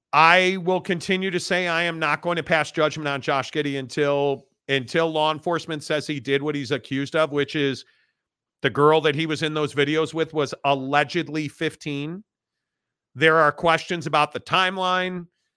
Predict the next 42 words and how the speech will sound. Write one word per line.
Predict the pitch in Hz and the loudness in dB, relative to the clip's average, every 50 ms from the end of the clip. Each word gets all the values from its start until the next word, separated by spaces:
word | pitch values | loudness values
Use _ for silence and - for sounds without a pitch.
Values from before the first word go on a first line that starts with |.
| _ _ _ | _ _ _
When | 90 123 147 165 165 | -4 -2 -2 0 0
did | 160 180 147 | -2 -2 0
those | 170 170 170 156 - | 2 2 2 0 -2
videos | - 175 165 175 170 175 170 - 175 | -2 -2 -2 0 0 0 -2 -2 -4
occur? | 147 - - 180 170 170 170 170 170 160 | -6 -4 -2 0 2 2 2 0 0 0
Was | 147 143 139 - - | 0 0 0 0 -2
it | 139 - | -4 -4
while | 120 117 120 143 160 | -2 -2 0 0 0
he | 160 | -2
was | 160 170 156 135 | -2 -4 -2 -2
in | 170 170 170 | -2 -2 -4
the | 170 170 170 | -4 -4 -4
N | 170 170 | -4 -4
B | 165 170 170 170 | -2 -2 -2 0
A? | 170 170 170 170 170 170 170 165 147 - _ _ _ _ _ _ _ _ _ - | 0 0 0 0 0 -2 -2 -2 -4 -6 _ _ _ _ _ _ _ _ _ 2
I | 143 196 | 4 4
don't | 240 254 247 | 4 4 4
know, | 214 220 247 233 | 2 2 0 0
man. | 180 151 143 151 170 185 _ _ _ _ _ _ _ | -2 -2 -2 -4 -6 -8 _ _ _ _ _ _ _
And | 170 165 165 | -2 0 2
I'm | 180 202 214 | 2 2 2
not, | 220 226 220 214 208 208 _ - | 0 0 0 0 -2 -4 _ -2
I'm | 165 170 190 208 | 0 0 0 0
not | 208 208 208 208 - | 0 0 0 0 0
gonna | - 196 190 | -2 -4 -4
pass | - 185 185 180 175 - | -2 0 0 0 0 -2
judgment | - 180 175 175 151 160 185 190 190 | -2 -2 0 0 -2 -4 -4 -2 -2
on | 196 190 | -2 0
him, | 180 185 196 208 214 220 220 - _ _ _ _ _ _ _ _ _ _ - | 0 -2 -2 -4 -4 -8 -12 -16 _ _ _ _ _ _ _ _ _ _ 2
but | - 185 165 147 | 4 4 4 4
he | - 196 196 190 | 2 -2 -4 -4
should | - - 208 185 | -2 -4 -4 -4
be | 147 196 185 | -4 -4 -6
suspended | - - 175 - - - 175 175 170 165 143 | -6 -6 -6 -6 -4 -2 -2 -2 -2 -4 -4
pending | - 165 156 160 165 160 | -4 -4 -2 -2 -4 -4
the | 160 151 147 | -2 0 2
outcome | 147 143 - - 160 147 | 2 0 0 -2 -4 -2
of | 139 139 | -2 -4
this | 135 127 - | -4 -4 -6
investigation, | 143 123 135 131 123 - 135 117 131 120 123 117 - 165 160 160 | -4 -2 -2 -2 -2 -4 -6 -4 -4 -4 -4 -4 -6 -6 -6 -6
because | 139 147 143 - 160 147 - | -6 -6 -2 -2 -2 -2 0
now | 147 147 156 170 170 156 139 127 120 | 0 2 4 4 4 4 2 0 -2